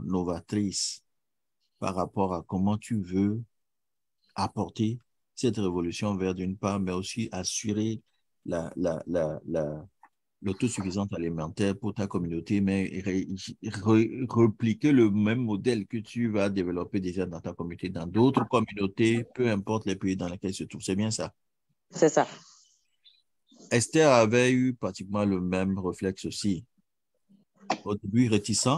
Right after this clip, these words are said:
Speaker 1: mais après, elle s'est dit, « Écoute, le, la position que j'occupe et qui fait de moi une reine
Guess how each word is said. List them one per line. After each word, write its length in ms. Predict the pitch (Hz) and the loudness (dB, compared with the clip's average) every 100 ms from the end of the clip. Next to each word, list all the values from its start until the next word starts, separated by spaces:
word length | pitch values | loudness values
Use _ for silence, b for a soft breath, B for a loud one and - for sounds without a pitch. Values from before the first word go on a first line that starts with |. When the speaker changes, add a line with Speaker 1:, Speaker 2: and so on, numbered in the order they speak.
| 185 151 | 0 -4
Speaker 1:
mais 120 | 104 | -2
après, 400 | 101 - 127 131 | -2 -2 -2 -2
elle 60 | 127 | 0
s'est 160 | 143 | -2
dit, « 320 | 113 120 139 _ _ _ - | 0 0 -2 _ _ _ -2
Écoute, 340 | 113 151 147 | 0 0 0
le, 240 | 127 131 127 - _ - | 4 6 4 -2 _ -6
la 160 | 156 139 | 2 2
position 460 | 135 143 123 165 156 | 4 2 2 -2 2
que 120 | 160 | 2
j'occupe 480 | 127 117 - 156 - - - - - - _ B B B B B | 4 4 4 2 0 2 4 4 0 -4 _ B B B B B
et 80 | 127 | -8
qui 120 | 120 | -6
fait 180 | 139 151 | 0 2
de 80 | 135 | 4
moi 180 | 113 120 | 2 2
une 140 | 123 | 2
reine 400 | 107 110 117 85 | 0 0 -2 -2